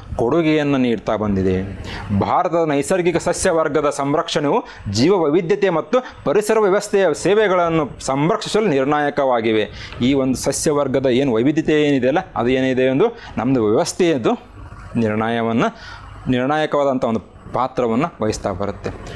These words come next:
ಅರಣ್ಯನಾಶ, ಡಿಫಾರೆಸ್ಟೇಷನ್ ಅಂತ ಕರಿತೀವಲ್ಲ, ಪ್ರಮಾಣದಲ್ಲಿ ಇಳಿಕೆ, decrease in the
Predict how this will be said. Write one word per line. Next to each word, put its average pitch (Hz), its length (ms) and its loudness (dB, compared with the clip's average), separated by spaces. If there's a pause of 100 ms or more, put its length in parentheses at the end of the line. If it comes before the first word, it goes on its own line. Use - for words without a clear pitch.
(300)
ಅರಣ್ಯನಾಶ, 131 540 -2 (720)
ಡಿಫಾರೆಸ್ಟೇಷನ್ 127 680 0
ಅಂತ 113 100 -4 (120)
ಕರಿತೀವಲ್ಲ, 117 420 0 (260)
ಪ್ರಮಾಣದಲ್ಲಿ 123 600 -2 (180)
ಇಳಿಕೆ, 160 340 0 (600)
decrease 156 380 0
in 165 100 0
the 262 60 4